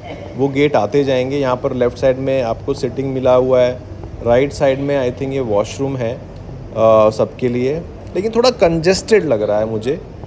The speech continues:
और, अ, अभी तो सिर्फ बहुत limited ही airlines यहाँ से operational हैं और अभी से ही इतना congested feel हो रहा है, तो I don't know, मतलब जब सारी airlines यहाँ से operational हो जाएंगी तो तब क्या होगा।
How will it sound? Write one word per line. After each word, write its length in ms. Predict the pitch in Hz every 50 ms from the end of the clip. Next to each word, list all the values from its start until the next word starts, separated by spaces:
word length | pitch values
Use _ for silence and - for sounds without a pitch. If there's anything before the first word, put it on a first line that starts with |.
| - - - - - - - -
और, 460 | - 135 139 147 156 165 175 175 175 180
अ, 220 | 175 175 175 156
अभी 160 | 156 165 180
तो 120 | 180 196 190
सिर्फ 200 | 190 214 208 190
बहुत 380 | 160 139 143 165 185 185 170
limited 580 | 160 139 139 139 143 156 160 160 175 180 170 160
ही 340 | 139 120 135 143 156 160 156
airlines 500 | 143 143 143 143 139 139 147 139 - 143
यहाँ 160 | 135 131 127
से 120 | 127 151
operational 680 | 139 120 - - 123 120 117 120 - - 135 131 131 131
हैं 320 | 123 120 120 123 127 - - - - - - - - - - - - -
और 120 | 139 147 143
अभी 320 | 131 131 139 147 165 165
से 180 | 151 - 185 185
ही 200 | 165 170 180 180
इतना 260 | 165 - 165 165 165
congested 640 | 160 160 143 139 135 143 147 143 - - 160 156 147
feel 280 | - - 147 147 147
हो 100 | 151 143
रहा 120 | 139 147 147
है, 60 | 143
तो 220 | 143 156 156 147
I 100 | 135 131
don't 180 | 131 151 156 147
know, 140 | 147 147 147
मतलब 280 | 147 139 143 151 139
जब 140 | 135 147 139
सारी 420 | - - 135 123 123 131 143 147
airlines 440 | 147 143 139 139 135 135 143 135 -
यहाँ 160 | 147 135 131
से 120 | 131 - 151
operational 460 | 135 - - 127 127 - - 151 139
हो 160 | 123 120 120
जाएंगी 260 | 117 127 127 131 139
तो 100 | 131 139
तब 280 | 135 - - 131 123 - -
क्या 120 | 143 139
होगा। 400 | 139 135 127 110 104 117 127 151